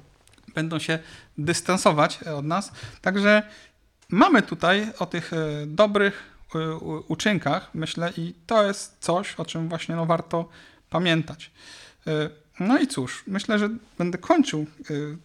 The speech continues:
to rozważanie. Aczkolwiek zobaczcie, że to jest ważne. E, ważne jest świadectwo ludzi, jakby, e, którzy, znaczy świadectwo, ważne jest nasze świadectwo i ważne to, co jest, e,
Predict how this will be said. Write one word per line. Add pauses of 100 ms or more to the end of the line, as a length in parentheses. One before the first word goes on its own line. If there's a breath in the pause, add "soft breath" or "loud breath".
(400)
to
rozważanie. (400 loud breath)
Aczkolwiek
zobaczcie,
że (160)
to
jest
ważne. (160)
E, (160)
ważne
jest
świadectwo
ludzi, (400)
jakby, (500 loud breath)
e,
którzy, (460)
znaczy
świadectwo,
ważne
jest
nasze
świadectwo (280 loud breath)
i
ważne
to,
co
jest, (320)
e,